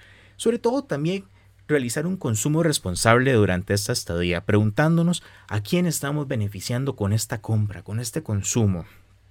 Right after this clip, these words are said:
A ser responsables con nuestros propios residuos, y esto va muy acorde sobre todo a este desarrollo sostenible en el cual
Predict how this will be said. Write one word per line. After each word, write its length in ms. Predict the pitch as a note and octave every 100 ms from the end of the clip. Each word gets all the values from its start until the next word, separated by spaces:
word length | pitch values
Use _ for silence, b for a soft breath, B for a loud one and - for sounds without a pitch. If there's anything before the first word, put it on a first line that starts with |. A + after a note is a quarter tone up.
| _ _ _ _ b b b b b b _ _
A 100 | A#2+
ser 180 | - E3
responsables 920 | F3+ - G2+ F#2+ D#3+ E3 E3 F3 - b b _
con 140 | A#2+
nuestros 280 | A2+ G#2+ G#2
propios 320 | C3 B2+ E3
residuos, 560 | G#2 F#2 B2 A2 F#2 -
y 60 |
esto 220 | D#3+ - E3+
va 120 | F3
muy 260 | D3+ D#3+
acorde 440 | D3 - D3 D#3 D3
sobre 260 | G2 F#2
todo 260 | F#2+ A2+ B2
a 80 | A#2
este 180 | - B2
desarrollo 500 | B2 F2+ F#2 G#2+ A#2+
sostenible 580 | - - F#2+ G#2+ A2+
en 80 | A2+
el 100 | F2
cual 280 | - A2